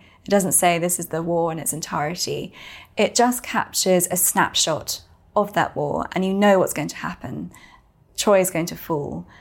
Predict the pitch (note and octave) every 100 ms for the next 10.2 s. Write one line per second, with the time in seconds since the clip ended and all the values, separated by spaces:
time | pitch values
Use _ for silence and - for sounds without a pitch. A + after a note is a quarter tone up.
0 | _ _ - F3 B3 F#3+ - - - F3
1 | F3 G3+ F#3+ F3+ F3 E3+ - F3 F3 E3
2 | D#3+ D#3+ - - - - - D3+ - E3+
3 | F3+ E3 - E3 E3 F3 - D#3+ E3 D#3+
4 | E3+ - - E3 C#3+ - - - - -
5 | D#3 D#3 - - E3+ - - - - F3+
6 | E3 E3+ D#3 D#3+ F3+ - - - F#3 F#3
7 | F#3 D#3+ E3+ - D#3 E3+ D#3+ D#3 E3 D#3+
8 | E3 E3 D#3+ - - F3+ D3+ D3 - E3
9 | D#3+ E3 - - D#3 D3+ D#3 E3+ D3+ C3+
10 | - -